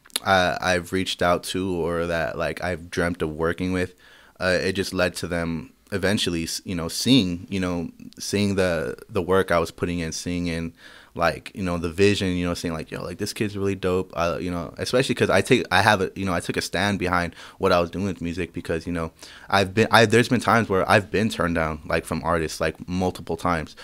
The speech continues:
or where it's like, like, "Yo, like, they're trying to charge me." And, like, let's, and at that time, I don't have the money, whatever, you know, fin-, fin-, finances aren't right.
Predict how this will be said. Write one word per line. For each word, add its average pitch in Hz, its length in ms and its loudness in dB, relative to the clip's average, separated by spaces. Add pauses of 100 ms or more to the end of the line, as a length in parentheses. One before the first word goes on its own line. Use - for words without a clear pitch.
(200)
or 85 200 2
where 82 160 2
it's - 140 -4
like, 82 280 0 (920)
like, 95 180 2
"Yo, 95 200 8
like, 85 340 2 (180)
they're 92 160 2
trying 98 220 2
to 80 60 0
charge 95 400 4
me." 87 240 -2 (320)
And, 90 180 -2
like, 82 180 -4
let's, 95 240 0
and 90 360 0
at 95 160 4
that 82 160 0
time, 92 360 4
I 92 100 4
don't 85 180 -2
have 90 200 4
the 82 80 -4
money, 98 360 2
whatever, 92 360 2
you 92 120 -2
know, 92 200 -2 (280)
fin-, 117 320 6
fin-, 101 420 4
finances 107 560 4
aren't 95 240 4
right. 92 320 6